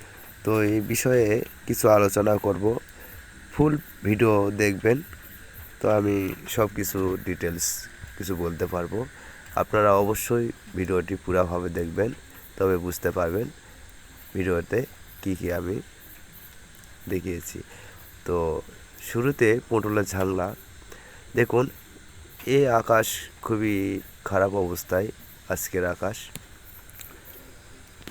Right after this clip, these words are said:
তো পটলের যে বান, লতা এরকম পড়ে যাওয়া যাবে না, তো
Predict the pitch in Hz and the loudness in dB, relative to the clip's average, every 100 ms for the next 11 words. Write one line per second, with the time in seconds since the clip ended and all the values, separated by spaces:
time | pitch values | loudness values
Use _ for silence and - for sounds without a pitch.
0 | - - - - - 101 95 - - - | -18 -18 -18 -18 -8 -4 -2 -2 -6 -6
1 | 113 120 139 135 127 - - - - 208 | -6 -2 0 0 -2 -12 -20 -20 -14 -8
2 | - - - - - - - - - - | -8 -10 -16 -20 -20 -20 -20 -20 -10 -6
3 | 104 95 104 95 101 110 - - - - | -6 2 2 4 0 -10 -20 -20 -18 -6
4 | 98 98 - 92 - - - - - - | -2 0 2 2 0 -8 -20 -20 -20 -12
5 | 104 120 110 117 135 - 104 101 101 101 | -2 0 2 2 0 0 2 4 4 4
6 | 95 82 82 - - - - - - | 2 -2 -6 -8 -12 -20 -20 -8 0